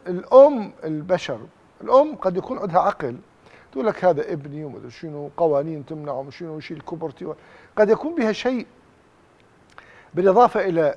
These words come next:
ال-، الأمومة العظيمة، شيء بي من العقل، يعني إن هاي، هذا ابني وإلي وهذا قيلي وهذا راح يشيل كبرتي وغيرها. لكن الحيوانة، هذه الأم، مجرد أن تنتهي فترة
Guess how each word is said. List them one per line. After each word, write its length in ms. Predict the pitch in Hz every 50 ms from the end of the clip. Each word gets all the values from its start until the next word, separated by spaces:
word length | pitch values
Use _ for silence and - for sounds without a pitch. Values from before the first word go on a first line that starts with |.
| - -
ال-، 220 | 131 120 120 - - -
الأمومة 560 | 151 - 226 196 190 220 220 208 180 139 120 117 - -
العظيمة، 540 | 127 123 120 139 131 156 185 185 165 160 147 - _ _ - _ _
شيء 300 | - - - 247 254 220
بي 200 | 180 160 202 196
من 120 | 170 156 156
العقل، 480 | 143 - 165 180 - - 143 117 90
يعني 280 | 104 107 101 110 123 147
إن 120 | 151 143
هاي، 280 | 135 123 139 139 127 127 - - - - -
هذا 300 | - 151 147 123 - -
ابني 280 | 151 123 120 123 127 127
وإلي 460 | 127 - - 139 123 120 117 127 127 - - _ _
وهذا 320 | - 131 131 110 113 123 - - _ - - _ _ -
قيلي 360 | 151 139 120 117 123 127 - - - - - - - 143 - - _ _ - - - - - _ -
وهذا 280 | - 143 151 143 127
راح 200 | 131 123 - -
يشيل 200 | 131 - - 135
كبرتي 420 | - - 127 127 139 127 - - -
وغيرها. 300 | - 110 - - 107 107 _ _ _ _ _ - _ _ _ - -
لكن 220 | 175 - - 190
الحيوانة، 680 | 185 - - 202 208 208 226 254 269 254 220 202 175 143 - _ _ _ _ _ _ _ _ _ _ _ _ _
هذه 280 | - - 208 202 190 170
الأم، 360 | 170 - - 180 165 180 170 143 - _ _ _ _ _ _ _ _ _ _ -
مجرد 380 | 160 147 220 233 214 185 -
أن 220 | - 190 180 165 -
تنتهي 400 | - 202 180 - - 180 220 226
فترة 260 | - 190 - 180